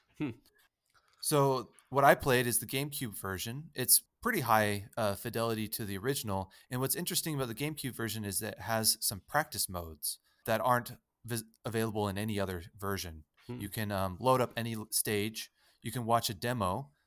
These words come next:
Speaker 2: of somebody who's very good at the game going through the stage,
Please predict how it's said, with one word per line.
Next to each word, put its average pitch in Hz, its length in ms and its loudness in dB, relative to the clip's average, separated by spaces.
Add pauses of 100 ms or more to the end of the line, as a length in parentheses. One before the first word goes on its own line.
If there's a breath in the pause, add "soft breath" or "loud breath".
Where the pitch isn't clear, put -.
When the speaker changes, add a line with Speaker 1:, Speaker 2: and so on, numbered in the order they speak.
(140)
Speaker 2:
of 113 100 0
somebody 107 280 2
who's 101 120 -4
very 110 220 0
good 104 180 -4
at 92 60 -12
the 104 80 -6
game 95 340 -4
going 127 300 -2
through 104 160 -10
the 92 80 -6
stage, 92 500 -6